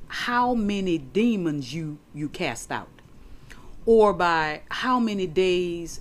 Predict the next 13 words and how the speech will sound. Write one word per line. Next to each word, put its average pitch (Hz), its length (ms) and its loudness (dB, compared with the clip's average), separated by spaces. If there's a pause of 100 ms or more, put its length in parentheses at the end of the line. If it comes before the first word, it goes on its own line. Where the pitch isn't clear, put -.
a 151 100 2
week 156 480 -6 (460)
you 196 160 0
go 170 180 6
to 143 80 -2
church, - 560 -2 (800)
or 202 220 4
by 160 500 0 (160)
how 233 380 -2
big 190 500 -2
your 170 160 2
tithes 147 640 -4
are, 104 280 -8